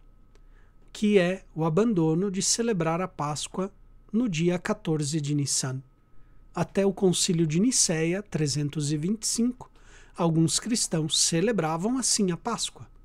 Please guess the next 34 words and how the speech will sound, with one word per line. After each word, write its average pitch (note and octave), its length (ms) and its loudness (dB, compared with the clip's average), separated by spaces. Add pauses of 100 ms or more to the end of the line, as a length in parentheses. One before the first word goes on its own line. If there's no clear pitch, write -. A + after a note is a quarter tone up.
(760)
né? C3+ 140 -12 (600)
Alguns D#3+ 380 4
dizem F#3 320 4
que E3+ 100 -2
até F3 160 -2
o G3 80 4
próprio F3 400 0
São D#3+ 260 2
Policarpo D3 800 0 (560)
celebrava D3 920 0
a D3 80 -6
Páscoa D3 480 -4
deste C#3+ 320 -2
modo, D#3 440 2 (540)
e, E3 380 0 (220)
eh, C#3 420 -4 (580)
Policarpo, E3 600 0
quando D3 240 -2
ele D3+ 100 0
vai D3 220 -2
a G3 40 0
Roma, F#3+ 300 2
ele A3+ 140 0
diz E3 260 0
que - 100 -2
essa E3 220 -2
tradição F#3+ 480 -2
ele G3+ 120 2
recebeu G3 520 2
do G#3+ 120 4
apóstolo G3 540 2
João, F3+ 460 6 (200)
ou - 60 -10
seja, D#3 500 0